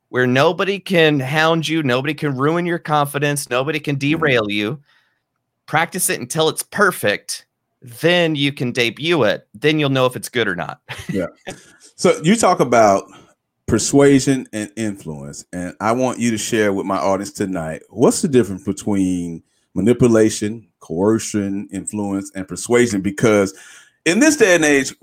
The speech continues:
Speaker 2: of attempting to improve ourselves,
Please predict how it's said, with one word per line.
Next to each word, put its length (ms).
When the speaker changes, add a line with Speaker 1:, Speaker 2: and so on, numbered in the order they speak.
Speaker 2:
of 300
attempting 540
to 160
improve 520
ourselves, 880